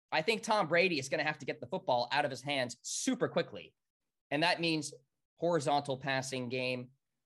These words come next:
short routes, hitches, those sorts of things. Not a lot of play action down the field, right? So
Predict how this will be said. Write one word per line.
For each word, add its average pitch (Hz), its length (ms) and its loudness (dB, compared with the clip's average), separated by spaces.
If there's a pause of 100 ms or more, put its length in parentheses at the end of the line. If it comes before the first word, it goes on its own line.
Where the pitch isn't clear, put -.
(160)
short 147 440 0
routes, 127 800 2 (160)
hitches, 135 580 -2
those 139 240 -2
sorts 135 240 -8
of 131 120 -10
things. 127 400 -6 (600)
Not 180 360 2
a 170 40 4
lot 160 200 4
of 139 80 0
play 156 260 2
action 139 340 0
down 123 200 0
the 113 80 -6
field, 95 380 -8
right? 117 300 0
So 123 260 0